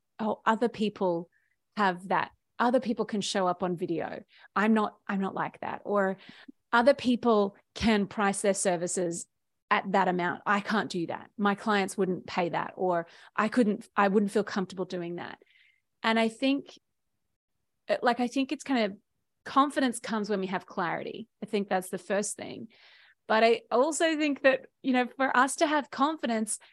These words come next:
confidence comes by doing. And I do believe that if you wanna grow, you've probably just gotta get out of your own way a little bit. So once you've got your plan, once you kind of like, "Right, I'm,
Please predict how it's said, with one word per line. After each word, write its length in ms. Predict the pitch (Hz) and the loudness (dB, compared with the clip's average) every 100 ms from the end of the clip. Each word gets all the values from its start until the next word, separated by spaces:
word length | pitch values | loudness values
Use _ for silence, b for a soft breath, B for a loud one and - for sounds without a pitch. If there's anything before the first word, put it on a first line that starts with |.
| b | b
confidence 420 | - 302 359 349 | 0 0 0 -6
comes 300 | - 269 269 | -2 0 0
by 160 | 240 220 | -2 -2
doing. 580 | 175 - 202 196 - 202 _ _ _ _ _ _ _ | -2 0 0 0 -6 -16 _ _ _ _ _ _ _
And 460 | 240 240 233 233 214 - - | 2 6 6 4 0 -6 -2
I 120 | - 220 | 2 2
do 240 | 233 262 | 2 2
believe 340 | 277 240 220 202 | 4 4 4 4
that 200 | 202 - | 0 0
if 200 | 226 - | -6 -2
you 120 | 294 | 0
wanna 240 | 311 302 | 2 2
grow, 760 | 226 - 196 240 226 180 202 269 - _ _ | 0 -2 2 4 6 6 2 0 -8 _ _
you've 160 | 220 196 | -10 -10
probably 260 | 208 269 | -8 -6
just 180 | 311 302 | -6 -4
gotta 160 | 233 196 | -2 -2
get 220 | 190 202 | -2 -2
out 160 | 214 208 | 0 0
of 100 | 190 | -2
your 120 | - | -2
own 200 | 185 185 | -2 0
way 260 | 175 185 | 0 0
a 60 | 185 | 0
little 220 | 170 - | -2 -4
bit. 180 | - - | -6 -8
So 140 | - 214 | -4 0
once 280 | 240 302 381 | 2 2 2
you've 140 | 262 | 4
got 180 | 254 262 | 4 2
your 80 | 202 | 0
plan, 440 | - 269 226 196 | -2 2 2 2
once 240 | 226 262 320 | 2 2 -2
you 40 | |
kind 220 | - 254 | 0 0
of 80 | 220 | 0
like, 180 | 208 185 | -2 -2
"Right, 400 | 185 202 185 - - | 0 2 2 2 0
I'm, 220 | 196 | 0